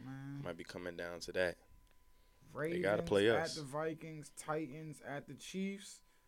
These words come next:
Speaker 1: Browns at the Ravens. Those two Ravens games, ah, you got 'em on the back end of this, uh, the year. Not ideal right there at all. Obviously, the Chiefs game.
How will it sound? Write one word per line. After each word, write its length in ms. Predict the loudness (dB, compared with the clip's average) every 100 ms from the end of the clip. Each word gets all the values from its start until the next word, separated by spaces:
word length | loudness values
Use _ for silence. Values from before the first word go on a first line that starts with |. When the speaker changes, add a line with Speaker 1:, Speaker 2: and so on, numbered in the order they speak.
| _ _ _ _ -10
Speaker 1:
Browns 440 | -6 -6 -6 -6
at 220 | -6 -6
the 80 | -6
Ravens. 600 | -4 -2 0 0 -4 -8 -6
Those 240 | -8 -8
two 220 | -6 -4
Ravens 480 | 0 0 0 -2 -6
games, 360 | -8 -8 -8 -4
ah, 320 | 2 4 4 2
you 100 | -2
got 160 | -2
'em 120 | 0 -2
on 100 | -4
the 60 |
back 320 | -4 -2 -2
end 160 | -4 -6
of 80 | -6
this, 220 | -8 -12 -10 -6
uh, 120 | -6
the 100 | -6
year. 440 | -6 -4 -2 -2 -4
Not 260 | -4 -2 -2
ideal 520 | -4 -6 -6 -6 -4 -4
right 260 | -4 -4
there 420 | -2 0 0 -2 -10 -20 _ _ _ -10
at 240 | -6 -6 -2
all. 380 | -2 0 -2 -6 -6
Obviously, 520 | -4 -2 -4 -8 -10
the 80 | -10
Chiefs 340 | -10 -8 -6
game. 500 | -8 -8 -8 -8 -10